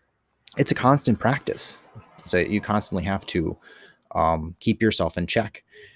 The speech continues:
And, um, again, it, and it can go back to martial arts. Uh,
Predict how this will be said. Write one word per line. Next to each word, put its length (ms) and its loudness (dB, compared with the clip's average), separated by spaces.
And, 640 -2
um, 440 -4
again, 280 4
it, 140 0
and 140 2
it 120 2
can 140 2
go 80 4
back 240 0
to 40 0
martial 300 0
arts. 400 -2
Uh, 200 -4